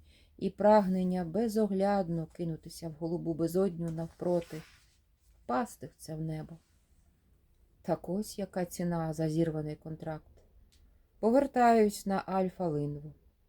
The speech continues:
Рішуче заходжу в кімнату, де чекає Віктор, та вже інакше споглядаю на цього випищеного красунчика. Може, він і вартує більше, ніж грошва, що в нього на рахунку.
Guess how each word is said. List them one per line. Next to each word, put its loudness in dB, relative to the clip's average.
Рішуче 4
заходжу 2
в -2
кімнату, -2
де 0
чекає 0
Віктор, -2
та 4
вже 6
інакше 2
споглядаю 0
на -2
цього -6
випищеного -6
красунчика. -10
Може, 6
він 6
і 6
вартує 6
більше, 2
ніж 2
грошва, 2
що -12
в -4
нього -4
на -2
рахунку. -8